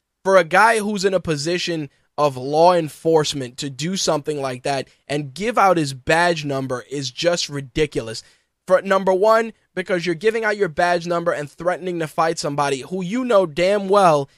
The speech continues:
is not gonna come to your house and punch you in the face.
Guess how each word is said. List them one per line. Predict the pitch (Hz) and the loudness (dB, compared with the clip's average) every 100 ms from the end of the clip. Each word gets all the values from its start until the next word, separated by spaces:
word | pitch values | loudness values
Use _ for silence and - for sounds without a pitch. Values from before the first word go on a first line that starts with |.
| _ | _
is | - 151 | -4 -4
not | 151 175 196 | 0 0 2
gonna | 202 190 | 0 -4
come | - 185 175 | -2 -2 -2
to | - | -2
your | 175 160 | 0 0
house | - 170 143 139 - _ _ - | 4 4 4 0 -8 _ _ -8
and | 151 139 | -8 -6
punch | - 170 170 - | -4 -2 -2 -2
you | 160 151 | -2 -2
in | 139 | -2
the | |
face. | 127 143 98 - - | -4 -6 -6 -8 -12